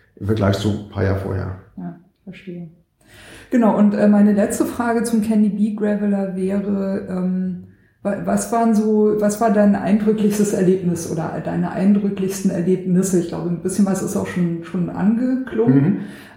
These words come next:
Speaker 2: Aber, ähm, sagen wir mal, wenn jetzt, wenn du jetzt jemanden den Candy Bee Graveler empfehlen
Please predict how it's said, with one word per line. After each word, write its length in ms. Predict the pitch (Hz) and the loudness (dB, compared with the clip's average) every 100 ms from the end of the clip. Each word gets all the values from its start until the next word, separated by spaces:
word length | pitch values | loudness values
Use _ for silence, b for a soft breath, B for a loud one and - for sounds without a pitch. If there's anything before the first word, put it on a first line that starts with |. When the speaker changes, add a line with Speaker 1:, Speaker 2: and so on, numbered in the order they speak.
| B | B
Speaker 2:
Aber, 380 | 196 196 196 190 | -4 -2 0 0
ähm, 440 | 190 - 196 190 | -2 -4 -2 -2
sagen 280 | 185 190 208 | -2 0 2
wir 60 | 196 | 2
mal, 440 | 196 190 190 180 - B B B B B B B _ _ _ B B B B B B | 0 -2 -4 -6 -10 B B B B B B B _ _ _ B B B B B B
wenn 300 | - 190 208 202 | -8 0 2 2
jetzt, 460 | 196 196 - - | 0 -2 -10 -6
wenn 180 | 202 220 | 0 2
du 80 | 226 | 2
jetzt 340 | 208 208 - | 2 0 0
jemanden 380 | 220 233 220 208 | -2 0 0 2
den 220 | 208 202 | 4 2
Candy 300 | 214 214 226 | 2 0 2
Bee 260 | 185 214 220 | 2 0 -4
Graveler 580 | 196 196 208 202 196 196 | -4 -4 -2 -2 -2 -4
empfehlen 920 | 185 180 - 196 190 180 175 160 160 | -4 -4 -2 2 2 4 0 -2 -10